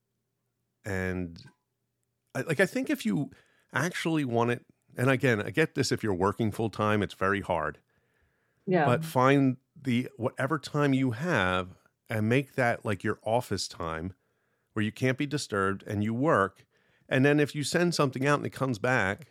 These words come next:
Speaker 1: you're like, "Okay." I love the, the, what you said earlier from that guy, that article you read,
Speaker 2: Mm-hmm.
Speaker 1: that the story found, eventually found its home.
Speaker 2: Yes.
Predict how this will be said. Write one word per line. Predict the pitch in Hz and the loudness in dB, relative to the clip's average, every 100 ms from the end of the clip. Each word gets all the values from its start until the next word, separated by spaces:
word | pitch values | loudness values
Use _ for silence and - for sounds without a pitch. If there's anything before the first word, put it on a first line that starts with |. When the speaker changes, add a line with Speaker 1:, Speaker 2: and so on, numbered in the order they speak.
| _ _ | _ _
Speaker 1:
you're | 113 | -2
like, | 113 110 | 0 0
"Okay." | 131 131 120 117 - _ _ _ - - | 0 4 2 2 -6 _ _ _ -14 -6
I | 147 | -4
love | 156 202 196 | 2 2 2
the, | 175 - | 0 0
the, | - 123 | -2 -4
what | 131 | -2
you | 139 | -2
said | 127 123 117 | -2 0 2
earlier | 117 117 101 | 2 2 -2
from | - 98 | -4 -4
that | 98 - | -4 -2
guy, | 107 98 113 113 104 - | -2 -2 -4 -8 -8 -4
that | 104 - - | -4 -4 0
article | 113 120 113 | 0 2 -2
you | 95 | -2
read, | 87 85 80 _ _ _ _ _ 214 | -2 -2 -6 _ _ _ _ _ -4
Speaker 2:
Mm-hmm. | 220 220 | -2 -4
Speaker 1:
that | 202 117 113 113 - _ 110 | -6 0 0 0 -6 _ -4
the | 123 | -2
story | 117 - 147 135 | -2 0 0 0
found, | - 117 117 117 113 | -2 0 2 0 -2
eventually | 101 117 - 113 | -2 -2 -2 -6
found | 113 104 95 | -2 0 -2
its | 92 | -6
home. | - 98 87 - - _ _ _ _ - | -4 -6 -6 -10 -20 _ _ _ _ 2
Speaker 2:
Yes. | 220 247 180 - - - - | 6 6 6 2 -10 -14 -16